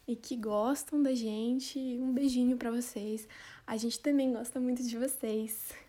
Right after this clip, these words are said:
Muito obrigada mesmo. Mais uma coisinha que eu queria comentar é que esse mês, esse exato mês de dezembro, é o mês do Amigo Quase Secreto,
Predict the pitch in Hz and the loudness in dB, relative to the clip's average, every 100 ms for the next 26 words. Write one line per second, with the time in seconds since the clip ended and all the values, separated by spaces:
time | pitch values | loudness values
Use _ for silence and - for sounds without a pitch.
0 | - 233 220 240 226 208 214 285 - - | -6 -4 -2 -2 0 0 0 -2 -8 2
1 | 262 254 240 220 220 208 202 208 - _ | 8 10 10 8 4 2 -2 -6 -14 _
2 | _ - - - - _ - _ - _ | _ -20 -20 -20 -20 _ -20 _ -20 _
3 | _ _ - - - - 247 269 330 330 | _ _ -20 -18 -18 -6 4 8 8 8
4 | 330 285 277 302 302 285 262 262 277 302 | 6 8 8 6 4 2 2 2 2 2
5 | 311 254 277 - 277 - 320 320 - - | 0 -2 -4 -4 -6 -2 -2 -2 -8 -20
6 | - - _ 277 381 - 427 320 294 392 | -20 -20 _ 2 2 2 4 8 8 6
7 | 339 247 247 - 349 _ _ 269 285 269 | 4 2 0 -2 -4 _ _ 0 2 4
8 | 240 269 - - 254 262 269 233 233 214 | 6 6 6 8 12 12 12 12 8 6
9 | 208 226 247 220 196 208 208 214 233 285 | 6 8 8 6 0 -6 -4 -2 -2 2
10 | 277 254 285 285 - - - - 277 262 | 4 4 4 2 -6 -14 -14 -6 0 2
11 | 285 349 381 269 302 - 233 - 339 - | 4 4 6 4 4 -2 -2 -4 -6 0
12 | 262 294 - - 214 | 2 2 0 -8 -8